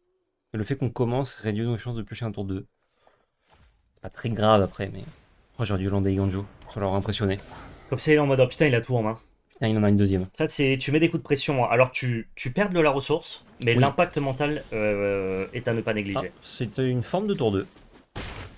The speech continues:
Speaker 1: Un autre
Speaker 2: C'est,
Speaker 1: tour, hein.
Speaker 2: euh, c'est une forme de tour deux, effectivement.
Speaker 1: On aime bien voir ça, là. Ça pique, ça.
Speaker 2: Tiens, après, je vais,
Speaker 1: Rejoue-en.
Speaker 2: je vais te poser une question.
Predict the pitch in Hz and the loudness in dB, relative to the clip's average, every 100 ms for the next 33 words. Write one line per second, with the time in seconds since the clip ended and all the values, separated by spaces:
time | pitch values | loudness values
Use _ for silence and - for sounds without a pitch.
0 | - - - 101 101 101 92 92 90 - | -20 -12 -4 -4 -2 -4 -4 -6 -8 -16
1 | - 95 - 123 98 90 - 98 - 104 | -18 -16 -10 -10 -10 -14 -14 -16 -18 -18
2 | - _ _ _ - - - - - - | -20 _ _ _ -20 -20 -20 -20 -20 -20
3 | - - - _ _ 117 113 110 104 92 | -20 -20 -20 _ _ -2 2 2 0 -2
4 | - 101 101 - 110 - 104 - 98 - | -6 -8 -10 -10 -10 -10 -10 -12 -14 -20
5 | - - _ _ _ _ _ _ 104 107 | -20 -20 _ _ _ _ _ _ -8 -4
6 | 101 104 98 104 127 139 127 123 113 - | -2 0 0 0 -4 -4 -6 -4 -6 -8
7 | 98 | -16